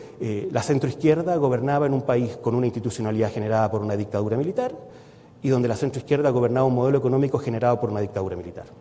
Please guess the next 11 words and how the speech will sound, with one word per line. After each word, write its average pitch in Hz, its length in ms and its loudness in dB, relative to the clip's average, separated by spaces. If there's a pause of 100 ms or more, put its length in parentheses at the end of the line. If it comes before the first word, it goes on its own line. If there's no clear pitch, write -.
(640)
Y 156 80 2
con 135 140 2
Pinochet 127 300 0
instalado 135 320 2
en 131 80 4
la 123 60 2
comandancia 117 380 -2
en 98 60 -10
jefe 110 200 -4
del 98 80 -4
ejército. - 400 -14